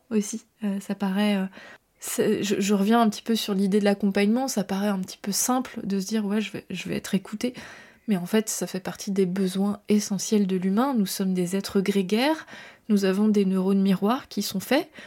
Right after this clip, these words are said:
pour entrer en résonance et surtout quand on se sent pas très bien. On a besoin d'être, euh, en, en communication, en communion, en connexion avec d'autres êtres humains qui, euh, vont faire un reflet en nous. Et ça, ben, on, on le manque assez cruellement aujourd'hui parce que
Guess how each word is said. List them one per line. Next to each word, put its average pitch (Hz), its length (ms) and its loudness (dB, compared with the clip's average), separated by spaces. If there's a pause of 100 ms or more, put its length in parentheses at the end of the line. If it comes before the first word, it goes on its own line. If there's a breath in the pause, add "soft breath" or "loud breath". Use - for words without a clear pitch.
(120 loud breath)
pour 196 180 -2
entrer 202 240 0
en 233 80 2
résonance 202 560 2
et - 20 -2
surtout 240 520 -4
quand 220 140 -2
on 214 120 0
se 180 140 -10
sent 175 200 -4
pas 254 120 -2
très 240 200 0
bien. 202 200 0 (420 loud breath)
On 190 80 0
a 208 100 4
besoin 208 380 2 (140)
d'être, 196 320 -2
euh, 180 160 -2 (460 loud breath)
en, 185 360 0 (260)
en 202 120 0
communication, 208 880 2
en 185 60 0
communion, 226 680 2
en 185 40 0
connexion 226 680 -2
avec 175 220 -4
d'autres 208 380 0
êtres 196 200 -4
humains 214 240 0 (160)
qui, 247 320 -4 (100)
euh, 190 160 -2
vont 190 220 2
faire 254 260 2
un 202 80 2
reflet 226 500 2
en 208 140 2
nous. 214 180 6 (600 loud breath)
Et 214 180 6
ça, 247 320 2
ben, 202 320 2
on, 190 200 -4
on 196 260 2
le 196 120 4
manque 233 360 0 (140)
assez 208 200 2
cruellement 233 640 2
aujourd'hui 208 600 2
parce - 240 -6
que 220 300 -2